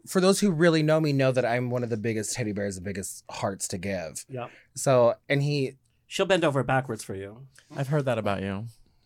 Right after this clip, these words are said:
Speaker 3: The bending over.
Speaker 1: That's only on
Speaker 3: <laughs>
Speaker 1: Tuesdays.
Speaker 3: Well, guess
Speaker 1: Behind
Speaker 3: what
Speaker 1: the
Speaker 3: today is,
Speaker 1: dumpster.
Speaker 3: bitch.
Speaker 1: Oh, it is a Tuesday.
Speaker 3: Look at the
Speaker 1: Hey!
Speaker 3: calendar,
Speaker 1: No,
Speaker 3: ho.
Speaker 1: but, um,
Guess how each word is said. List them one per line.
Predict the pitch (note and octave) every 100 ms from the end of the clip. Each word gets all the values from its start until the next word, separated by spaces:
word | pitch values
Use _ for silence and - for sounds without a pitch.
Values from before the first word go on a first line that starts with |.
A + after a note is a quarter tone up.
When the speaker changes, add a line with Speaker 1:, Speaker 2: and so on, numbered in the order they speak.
| _ _ -
Speaker 3:
The |
bending | A2 G#2+ G#2
over. | G2 A2 C3 - - _ _
Speaker 1:
That's | D3 F#3
only | F3 G3
on | F#3+
Speaker 3:
<laughs> | F#3
Speaker 1:
Tuesdays. | C3 E3 D#3 C3+ A2+ G2+ F#2 E2+ F2 - - -
Speaker 3:
Well, | G3+ F#3+
guess | G#3 -
Speaker 1:
Behind | F#3+ D3 D3 E3
Speaker 3:
what |
Speaker 1:
the | E3+
Speaker 3:
today | - C#3+ C3+
is, | - F#3
Speaker 1:
dumpster. | A#2 G#2+ A2
Speaker 3:
bitch. | F#3+ -
Speaker 1:
Oh, | A3
it | C4+
is | D#4+ G4
a | D#4
Tuesday. | G#4 D4+ D#4 C#4
Speaker 3:
Look | -
at |
the |
Speaker 1:
Hey! | D#4 D#4 -
Speaker 3:
calendar, | A3+ A3 G#3 G3+
Speaker 1:
No, | G3 A3
Speaker 3:
ho. |
Speaker 1:
but, | G#3+ G3
um, | G3 F3